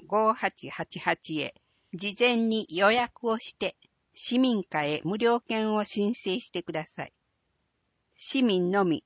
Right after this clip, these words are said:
年二回まで。市民課二一の零二五四です。司法書士相談は、十三日金曜、午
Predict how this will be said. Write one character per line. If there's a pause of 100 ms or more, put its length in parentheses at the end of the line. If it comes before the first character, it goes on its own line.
年
二
回
ま
で。 (920)
市
民
課 (300)
二
一
の (140)
零
二
五
四
で
す。 (1120)
司
法
書
士
相
談
は、 (1080)
十
三
日
金
曜、 (540)
午